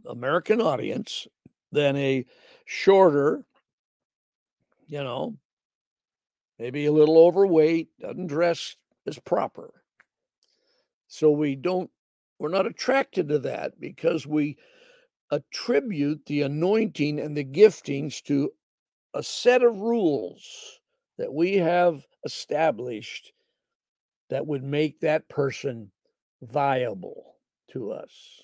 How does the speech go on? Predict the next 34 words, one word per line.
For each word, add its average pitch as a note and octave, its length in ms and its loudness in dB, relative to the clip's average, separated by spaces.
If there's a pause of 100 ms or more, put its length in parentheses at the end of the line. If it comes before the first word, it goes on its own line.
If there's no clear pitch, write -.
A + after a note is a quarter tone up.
(640)
Well, - 380 -4 (140)
let's - 200 -10
look C4 200 -4
at - 120 0
it B2 80 -8
here G#2 200 -8
for - 160 -10
a - 40 -8
moment. - 360 -16 (720)
They D3+ 220 2
were C3+ 220 -2
amazed F3 720 4
at B3 120 -2
the A3+ 100 8
miracles, C#3 800 0 (540)
but C3+ 240 -2
they C#3+ 140 2
got E3+ 320 0
confused F3 600 0
because C#3+ 380 4
he C#3+ 100 -2
didn't C#3+ 340 -4
come C#3 220 -2
out C#3+ 260 2
of B2+ 120 -6
the - 120 -10
seminary. F#3 880 2 (360)
He C3 100 -6
didn't C#3 260 -4
come C3+ 220 -4
out, C3 260 -2
he B2+ 80 -2
wasn't C3+ 420 -6
taught. G3 460 4